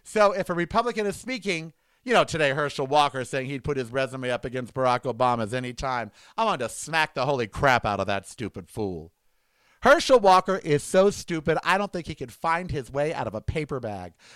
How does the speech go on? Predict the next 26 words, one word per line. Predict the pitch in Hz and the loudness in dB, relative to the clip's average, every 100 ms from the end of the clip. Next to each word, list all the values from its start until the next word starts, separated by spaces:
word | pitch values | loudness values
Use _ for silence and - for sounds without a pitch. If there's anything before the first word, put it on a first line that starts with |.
| - | -4
I | 165 170 | 0 0
swear | - 196 196 | -2 -4 -2
to | |
God, | 170 165 139 | -2 -2 -2
the | 151 | -6
man | 175 202 208 214 | -10 -10 -8 -10
is | - 170 139 - | -10 -10 -10 -14
an, | 135 - | -14 -10
a | 127 | -8
rube. | 117 120 180 165 113 87 78 _ _ _ _ - | -8 -2 0 0 -2 -8 -14 _ _ _ _ -8
He | 214 196 | -4 -2
is | 160 | -2
a, | 147 127 - | -4 -4 -8
he | 196 | -8
is | 175 151 131 | -8 -10 -12
just | 127 151 220 165 - | -16 -8 -6 -6 -8
a | 131 | -16
step | - - 220 180 | -12 -6 -6 -6
and | 131 | -10
fetch | - 190 - | -2 -2 -2
it | 170 | -10
idiot. | 170 156 123 101 | -4 -4 -4 -6
He | - 190 | -6 -4
is | 160 143 | -4 -6
just | 202 - | -10 -6
horrible. | 127 120 107 78 | 0 0 0 -6